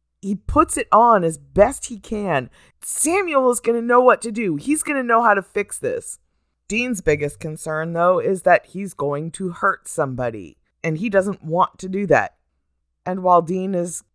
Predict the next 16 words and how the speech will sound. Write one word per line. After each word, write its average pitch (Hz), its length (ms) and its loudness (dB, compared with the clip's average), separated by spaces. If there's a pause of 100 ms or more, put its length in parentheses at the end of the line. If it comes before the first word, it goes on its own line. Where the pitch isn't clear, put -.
being 156 260 -8
tormented 135 720 -2
by 123 160 4
these 123 260 -12
thoughts, - 540 2 (400)
Sam's 240 560 -4
still 107 280 -12
cool 127 300 -8
as 143 120 -8
a 151 40 -18
cucumber, 147 640 -4
asking 147 440 2
him 156 360 -12
how 143 340 2
it - 140 -4
feels. 113 760 -8